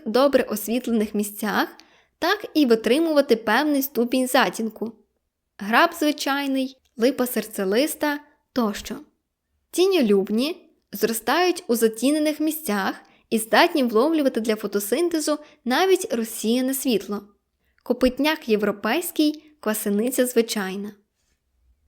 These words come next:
В умовах недостатньої освітленості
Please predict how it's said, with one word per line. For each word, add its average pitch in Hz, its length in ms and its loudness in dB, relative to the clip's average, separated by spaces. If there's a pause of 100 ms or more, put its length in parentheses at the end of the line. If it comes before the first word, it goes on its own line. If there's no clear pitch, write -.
В - 200 -18
умовах 254 640 2
недостатньої 226 800 2
освітленості 220 1080 -2